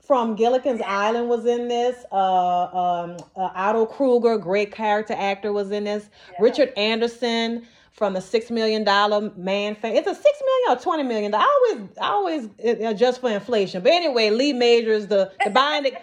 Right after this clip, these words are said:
Speaker 1: <laughs> the Bionic Man. <laughs> The, uh, Richard Anderson, Oscar Goldman was in this, this. So check those wonderful performances out. Georgia, I'm gonna live, give you the last word.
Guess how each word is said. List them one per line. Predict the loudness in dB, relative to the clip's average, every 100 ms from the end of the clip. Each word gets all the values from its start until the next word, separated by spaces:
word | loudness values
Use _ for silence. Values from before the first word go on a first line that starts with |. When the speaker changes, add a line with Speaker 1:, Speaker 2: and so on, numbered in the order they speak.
| -6
Speaker 1:
<laughs> | 2
the | 4
Bionic | 4 2 0 -4 -4
Man. | -4 -2 -4 -8 -14 _ _ _ -20 4
<laughs> | 4 6 4 2 2 -2 -2 2
The, | 2 4 0
uh, | 0 2
Richard | 0 0 0
Anderson, | 0 0 -2 -4
Oscar | -2 -2 -4 -4 -4
Goldman | 0 0 0 -2 -6 -10 -14 _ -4
was | -2 -2
in | -2
this, | -4
this. | -4 -4 -2
So | 0 0 -4 -16 _
check | -4 -4 -2
those | 0 0 -2
wonderful | -4 -4 -4
performances | -6 -6 -4 -4 -4 -2
out. | -2 -2 -4 -12 _ -6
Georgia, | -2 0 -2 -2
I'm | -4 -2
gonna | -2 0
live, | -2 -4 -12 -4
give | -4
you | -2
the | -4
last | -2 -4 -6
word. | -8 -8 -8 -12